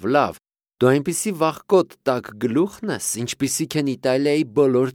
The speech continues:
տաք գլուխները։ Տրամադիր ես արագ բորբոքվելու, իսկ երբ բորբոքվում ես, իսկույն էլ լեղաճակ ես լինում»։ Բենվոլիո. «Ինչ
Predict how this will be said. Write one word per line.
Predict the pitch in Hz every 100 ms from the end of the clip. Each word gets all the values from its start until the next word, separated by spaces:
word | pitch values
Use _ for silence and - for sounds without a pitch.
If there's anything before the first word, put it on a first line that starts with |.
| -
տաք | 131 131 -
գլուխները։ | 123 143 151 - 196 143 82 _ _ _ _ _ -
Տրամադիր | 202 208 202 196 123 92 80
ես | -
արագ | 87 87 90
բորբոքվելու, | 80 98 87 95 - 104 95 98 - _ - 117
իսկ | 110 -
երբ | 131 135 135 110 101 101
բորբոքվում | 110 87 101 101 - 127 196
ես, | 202 - - _ _
իսկույն | 123 113 - 117 117
էլ | 143 156 147
լեղաճակ | 147 123 139 156 151 -
ես | 82 -
լինում»։ | 85 85 80 78 _ _ _ _ _ _ -
Բենվոլիո. | 107 104 85 62 - _ _ 80
«Ինչ | 90